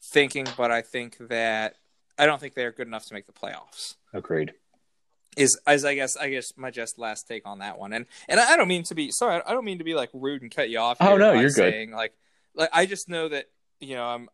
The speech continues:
Speaker 1: I'm not joking when I say I'm legitimately at one percent.
Speaker 2: <laughs>
Speaker 1: And also
Speaker 2: Yeah.
Speaker 1: apologies for, you know,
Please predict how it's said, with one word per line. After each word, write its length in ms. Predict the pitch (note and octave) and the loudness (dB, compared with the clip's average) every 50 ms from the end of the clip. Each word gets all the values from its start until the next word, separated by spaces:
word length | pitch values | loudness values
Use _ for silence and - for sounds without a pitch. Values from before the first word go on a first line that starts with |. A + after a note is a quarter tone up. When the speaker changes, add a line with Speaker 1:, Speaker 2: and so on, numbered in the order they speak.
| _ - | _ -12
Speaker 1:
I'm 140 | C3+ C3+ C#3 | -10 -8 -4
not 180 | C#3 C3 B2+ | -4 -4 -4
joking 380 | - C3+ B2+ B2+ B2 C3 B2 A#2+ | -4 -4 -6 -6 -6 -10 -12 -10
when 140 | A#2 A2+ A2+ | -8 -8 -8
I 80 | A2+ | -8
say 200 | A2 - C3 A2 | -8 -8 -8 -8
I'm 280 | G#2+ G#2 G#2 G#2 G2+ G#2 | -8 -10 -12 -16 -16 -14
legitimately 600 | G#2+ G#2+ A#2 A2+ B2 B2+ B2+ B2 A#2+ A#2 A#2 A2 | -10 -10 -6 -4 -4 -2 -2 -2 0 0 0 0
at 80 | A2 | 0
one 140 | A2+ A2+ A2+ | 0 -2 -2
percent. 400 | - A#2 - - B2 G#2+ A2 - - | -4 -6 -4 -2 -4 -4 -4 -4 -4
Speaker 2:
<laughs> 60 | - C#3+ D3+ C#3 C3 A2+ | -4 -4 -4 -4 -6 -2
Speaker 1:
And 200 | A2 E3+ F#3 F#3+ - | 2 2 2 4 4
also 340 | G#3+ C4 F4 - - G#3+ G3+ | 4 4 4 4 2 4 4
Speaker 2:
Yeah. 60 | G3 | 6
Speaker 1:
apologies 460 | F#3 G3 G3 F#3 F3 - F#3 F#3 - | 6 4 2 0 -4 -8 -12 -12 -12
for, 120 | - E3+ | -10 -10
you 120 | D#3 D3 D3 | -10 -8 -8
know, 100 | C#3 | -8